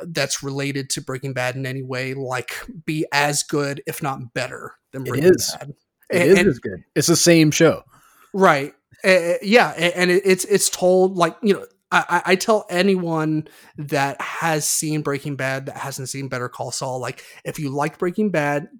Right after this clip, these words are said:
Speaker 1: you will love this. Like, and me personally, like,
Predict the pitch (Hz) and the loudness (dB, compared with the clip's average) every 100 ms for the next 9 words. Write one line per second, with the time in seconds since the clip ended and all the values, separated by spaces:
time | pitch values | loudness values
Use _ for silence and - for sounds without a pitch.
0 | - 143 135 127 135 131 131 127 123 - | -6 -4 -4 -4 -6 -4 -4 -8 -16 -8
1 | 123 - - - 139 139 - 170 160 160 | -4 -4 -4 -2 -2 -2 -6 -2 0 -2
2 | 151 - - 170 190 185 196 208 233 233 | -4 -12 -14 -2 -2 0 -2 0 0 0
3 | 262 262 - 170 165 | 0 -4 -4 -4 -4